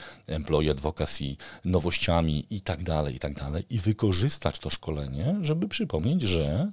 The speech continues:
cały czas oczekujemy, y, cały czas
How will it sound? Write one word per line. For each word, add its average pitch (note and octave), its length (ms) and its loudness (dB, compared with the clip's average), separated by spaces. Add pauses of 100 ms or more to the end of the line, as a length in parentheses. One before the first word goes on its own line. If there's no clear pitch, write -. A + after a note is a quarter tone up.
cały B3+ 280 0
czas A#2 440 0 (760)
oczekujemy, G#2+ 720 0 (440)
y, D#2+ 300 -2
cały F2+ 180 2
czas - 340 -2